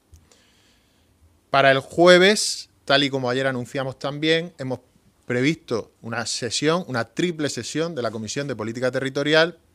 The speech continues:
para la celebración de las tres audiencias legislativas que quedan, eh, para la, nuestra iniciativa de modificación de la Ley de Costas. Quedan tres comparecencias, una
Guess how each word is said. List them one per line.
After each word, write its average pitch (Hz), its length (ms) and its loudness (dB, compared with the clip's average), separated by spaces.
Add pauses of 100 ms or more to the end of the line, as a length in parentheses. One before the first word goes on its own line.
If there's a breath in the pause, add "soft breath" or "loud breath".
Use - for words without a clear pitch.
para 151 380 4 (1000)
la 113 160 -8
celebración 117 680 -4
de 123 80 -4
las 110 160 -6
tres 143 280 -2
audiencias 127 400 -4
legislativas 123 560 -4
que 107 160 -16
quedan, 139 360 -4 (520 soft breath)
eh, 104 420 -8 (160)
para 101 240 -6
la, 101 340 -8
nuestra 127 360 -6
iniciativa 143 800 -2 (320 soft breath)
de 135 200 -4
modificación 127 880 -2
de 107 280 -8
la 107 100 -4
Ley 113 140 -6
de 113 160 -6
Costas. 165 720 -4 (340 soft breath)
Quedan 120 340 -2
tres 131 520 0
comparecencias, 151 1040 -2 (500 soft breath)
una 135 460 2